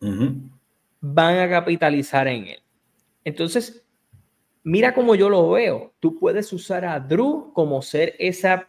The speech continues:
Speaker 2: piedra divisiva en que el Judgment Day quieren que las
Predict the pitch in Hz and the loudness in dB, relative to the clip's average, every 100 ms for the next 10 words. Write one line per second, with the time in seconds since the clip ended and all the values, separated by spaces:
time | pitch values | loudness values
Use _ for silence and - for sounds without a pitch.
0 | _ - 170 180 185 190 190 185 175 196 | _ -6 2 2 4 2 2 0 -2 -4
1 | 214 233 220 220 165 147 147 - _ _ | -2 -2 -2 -4 0 2 0 -12 _ _
2 | _ _ _ _ _ _ 156 147 143 156 | _ _ _ _ _ _ 0 2 4 2
3 | 170 185 185 180 180 185 180 170 | 2 0 0 2 0 0 0 -4